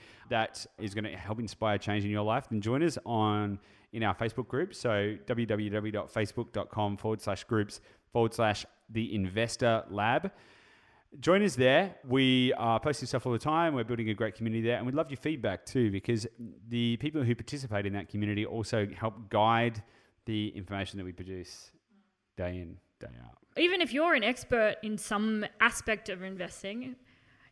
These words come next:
Speaker 2: if you're really passionate about anything, anything, we'd love to, we'd love to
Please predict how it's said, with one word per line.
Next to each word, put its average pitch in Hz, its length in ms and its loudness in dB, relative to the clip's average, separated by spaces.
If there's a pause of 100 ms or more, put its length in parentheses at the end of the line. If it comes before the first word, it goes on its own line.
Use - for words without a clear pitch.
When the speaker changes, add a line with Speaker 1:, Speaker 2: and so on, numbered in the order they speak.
Speaker 2:
if - 140 -10
you're 226 280 6
really 220 480 2
passionate 226 640 -4
about 185 260 -4 (380)
anything, 240 520 -2 (1080)
anything, 339 640 -2
we'd 233 180 0
love 254 200 4
to, 247 140 2
we'd 220 220 -2
love 233 220 4
to 196 580 0